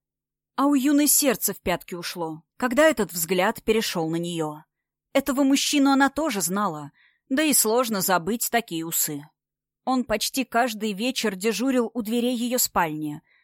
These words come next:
а значит, знает настоящую принцессу в лицо. Их взгляды встретились, и страх сжал сердце девушки. Все тело сковало оцепенение, и даже дыхание оборвалось.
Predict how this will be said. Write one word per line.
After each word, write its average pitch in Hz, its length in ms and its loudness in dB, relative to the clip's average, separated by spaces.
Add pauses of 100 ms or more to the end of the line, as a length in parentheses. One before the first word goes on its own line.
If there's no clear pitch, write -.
(200)
а 320 140 2
значит, 254 460 2
знает 233 360 0
настоящую 190 760 -2
принцессу 202 560 -4
в 160 40 -8
лицо. 151 440 -8 (880)
Их 233 220 -4
взгляды 220 480 0
встретились, 220 720 -2 (300)
и 262 100 0
страх 269 400 0
сжал 247 380 -2
сердце 247 380 0
девушки. 160 640 -8 (480)
Все 277 220 0
тело 277 320 0
сковало 190 480 4
оцепенение, 196 840 -2 (320)
и 247 160 -2
даже 233 340 2
дыхание 220 580 0
оборвалось. 160 680 -2